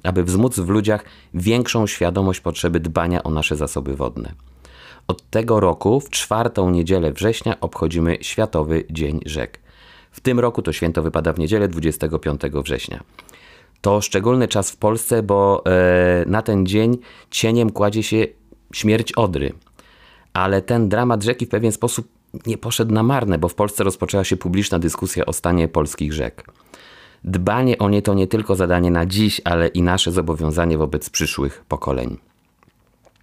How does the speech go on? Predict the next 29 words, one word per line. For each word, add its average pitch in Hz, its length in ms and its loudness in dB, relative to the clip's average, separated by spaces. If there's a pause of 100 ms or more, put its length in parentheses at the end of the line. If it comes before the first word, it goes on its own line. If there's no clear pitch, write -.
(140)
Kondycja 80 460 0
rzek 80 260 -2 (300)
od 90 140 0
lat 92 280 0
budzi 85 300 0
obawy 80 300 0
ekspertów. - 540 -4
Podkreślają 107 500 -2
oni, 98 220 2
że 98 100 0
ponad 101 220 0
dziewięćdziesiąt 101 640 2
procent 92 320 -2
polskich 80 380 -4
rzek 87 200 0 (480)
zostało 90 340 0
przekształconych 87 760 0
i 95 40 2
należy 90 340 2
je 82 80 2
poddać 85 380 -2
działaniom 82 400 2
naprawczym, 95 600 -2 (440)
które 101 280 0
umożliwią 110 500 2
im 113 240 2 (320)
powrót 113 400 0
do 95 160 0
zdrowia. 80 480 -2